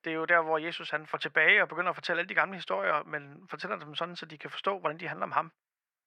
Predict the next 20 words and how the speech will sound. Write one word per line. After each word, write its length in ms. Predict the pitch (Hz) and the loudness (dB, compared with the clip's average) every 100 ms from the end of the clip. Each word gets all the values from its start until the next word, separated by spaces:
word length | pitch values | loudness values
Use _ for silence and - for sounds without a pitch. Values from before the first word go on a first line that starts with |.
| _ - | _ 0
Og, 200 | 143 - | 0 2
og 140 | 143 | 0
så 80 | 170 | -2
siger 140 | - | -4
de 60 | 175 | 2
bare, 180 | 78 160 | 2 6
"Wow, 200 | 82 - - _ _ _ _ | 6 6 2 _ _ _ _
det, 80 | - - | -6 0
det 100 | 185 | 6
må, 140 | 202 175 - _ | 6 4 -6 _
altså, 180 | 160 - - | -8 -8 -8
de 60 | |
må 80 | 165 | -6
virkelig 340 | 160 185 - 131 | -4 -4 -2 2
have 60 | |
haft, 200 | 139 - | 0 0
øh, 420 | - 139 139 - - - _ _ | -6 -4 -6 -8 -10 -16 _ _
en 80 | 143 | -12
fantastisk 460 | 147 - 180 170 147 | -6 -2 -2 -4 0
wow-oplevelse." 540 | 160 156 147 147 | 0 0 -6 -10